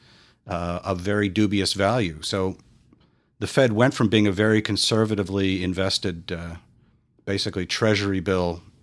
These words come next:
mutual fund to being a highly leveraged hedge fund <laughs> where they own assets that nobody else wants to buy, and so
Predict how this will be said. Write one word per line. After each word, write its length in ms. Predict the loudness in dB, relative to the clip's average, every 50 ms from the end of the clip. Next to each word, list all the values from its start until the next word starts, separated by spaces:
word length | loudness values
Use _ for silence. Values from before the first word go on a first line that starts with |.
| _ -6
mutual 380 | -2 0 0 0 0 -2 -4 -6
fund 420 | -4 -6 -6 -4 -2 -4 -4 -6 -8 _ _ _ _ _ _ _ _ _ _ _ _ -8
to 120 | -6 -4
being 380 | -2 0 2 2 2 0 -2 -4 -4
a 100 | -6 -6
highly 340 | 0 2 2 2 2 0
leveraged 460 | 0 0 -2 -2 -2 -4 -4 -6 -8 -4
hedge 280 | -4 -4 -2 -4 -6
fund 400 | -6 -6 -6 -6 -6 -8 -12 -12 -14 -20 -20 -16 -16
<laughs> 200 | -16 -16 -12 -10
where 420 | -8 -4 -4 -2 -2 -4 -6 -8 -12 -18 -20 -20 -20 -20 -20 -20 -20 _ _ _ _ _ _ _ _ _ _ _ _ -10
they 240 | 0 2 2 4
own 220 | 4 4 4 4 4
assets 480 | 4 4 4 4 4 2 2 2 0
that 160 | -2 -2 -2 0
nobody 340 | 0 2 2 2 2 2
else 220 | 2 2 0 -2 -2
wants 300 | -2 0 0 0 -2 -2
to 100 | -4 -2
buy, 380 | -2 0 0 2 2 4 4
and 320 | 4 2 2 0 -2 -2 -2
so 400 | -2 -2 -2 -2 -2 -2 -4